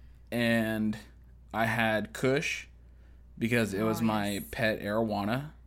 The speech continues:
Speaker 2: Yes,
Speaker 1: Uh, for
Speaker 2: yes.
Speaker 1: those of you who don't know, just look up arowana. They're very
Speaker 2: They're
Speaker 1: beautiful.
Speaker 2: so cool. And it was, it was, it's not, it wasn't a legal one. We got it through legal means.
Speaker 1: Yeah, it was the silver ones.
Speaker 2: Yeah.
Speaker 1: They just look very, like, iridescent. It's really pretty. Um, and then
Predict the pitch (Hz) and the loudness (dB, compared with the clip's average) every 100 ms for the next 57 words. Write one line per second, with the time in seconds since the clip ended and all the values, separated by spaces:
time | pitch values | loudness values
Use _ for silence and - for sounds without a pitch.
0 | - - 208 151 165 - 95 98 - 110 | -18 -12 -8 -8 -12 -8 -4 -2 -2 -2
1 | 110 110 110 107 104 104 101 107 110 104 | 0 0 0 0 0 0 -2 -4 -4 -4
2 | 113 98 101 98 90 90 92 104 101 95 | -4 -4 -4 -4 -6 -6 -6 -6 -6 -6
3 | 95 95 95 92 175 156 156 165 151 151 | -4 -6 -6 -6 -6 -6 -8 -10 -10 -10
4 | 180 185 190 190 - - - - 196 196 | -8 -6 -6 -8 -10 -20 -18 -6 -2 0
5 | 190 160 196 196 185 165 185 185 196 202 | -2 -6 -8 -4 -4 -2 -4 -4 -4 -6
6 | 160 156 147 139 143 170 160 156 165 - | -6 -8 -8 -8 -8 -6 -4 -4 -6 -8
7 | 175 165 156 165 170 147 143 160 160 - | -8 -8 -8 -8 -8 -10 -10 -12 -8 6
8 | 147 120 117 117 113 120 110 104 101 101 | 8 8 6 0 0 0 0 0 -2 -2
9 | 98 160 147 131 - 113 107 113 107 110 | -2 -2 -2 -6 -4 -4 -2 -2 0 0
10 | 104 98 95 87 - - - - - - | -2 -2 -4 -6 -12 -20 -20 -20 -12 -2
11 | 110 104 98 - 95 101 117 107 110 107 | 0 0 -2 -2 -4 -2 -2 0 -2 -4
12 | 110 - - - - 123 120 117 110 98 | -6 -14 -20 -10 0 4 6 6 4 2
13 | 113 113 110 110 | 4 4 4 2